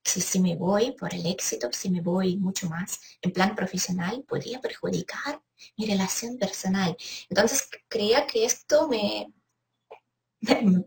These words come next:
me bloqueaba muchísimo. Entonces, como estaba cada día superando esta creencia que si me voy, no, es que me, no me estoy alejando de mi, de mi relación, no estoy perjudicándola.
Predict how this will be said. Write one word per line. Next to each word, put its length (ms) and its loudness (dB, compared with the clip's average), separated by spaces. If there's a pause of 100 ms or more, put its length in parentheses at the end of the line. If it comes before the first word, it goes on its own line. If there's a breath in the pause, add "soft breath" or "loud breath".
(420)
me 120 6
bloqueaba 580 4
muchísimo. 640 0 (500 loud breath)
Entonces, 280 6
como 340 2 (280)
estaba 440 6
cada 280 6
día 340 0
superando 560 0
esta 240 -2
creencia 520 0
que 100 -4
si 180 0
me 120 2
voy, 300 4 (320)
no, 440 2 (160)
es 140 4
que 100 2
me, 180 4
no 240 6
me 140 0
estoy 220 -2
alejando 500 0
de 120 0
mi, 360 0 (100)
de 140 -2
mi 200 -2 (160 soft breath)
relación, 680 0 (400 loud breath)
no 280 2
estoy 340 0
perjudicándola. 1160 -2